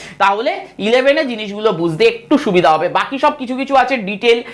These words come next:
আহ, যেগুলো অনেকটা মুখস্থের ওপর ডিপেন্ডেন্ট থাকতে হয় আমাদের, সেই বিষয়গুলো নিয়ে নতুন করে আলোচনা করার কিছু আছে বলে আমার মনে হয় না। এই দুটো হচ্ছে আমাদের কোষ, কলা,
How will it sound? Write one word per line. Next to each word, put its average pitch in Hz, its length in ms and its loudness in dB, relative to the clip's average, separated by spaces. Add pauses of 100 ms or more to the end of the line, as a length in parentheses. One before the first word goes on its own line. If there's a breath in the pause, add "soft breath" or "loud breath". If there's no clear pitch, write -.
(160 loud breath)
আহ, 202 300 0
যেগুলো 208 280 -2
অনেকটা 214 360 0
মুখস্থের 220 460 0
ওপর 220 180 2
ডিপেন্ডেন্ট 208 540 -2
থাকতে 208 340 -2
হয় 226 160 2
আমাদের, 196 320 2
সেই 240 200 -6
বিষয়গুলো 208 520 2
নিয়ে 202 220 0
নতুন 196 360 -2
করে 202 260 2 (220 loud breath)
আলোচনা 214 440 2
করার 185 280 2
কিছু 190 220 -8
আছে 170 240 0
বলে 175 180 2
আমার 170 280 0
মনে 160 140 2
হয় 165 180 0
না। 339 100 0 (120)
এই 165 140 -2
দুটো 175 260 2
হচ্ছে 175 240 0
আমাদের 170 300 0
কোষ, 156 320 -2
কলা, 147 440 4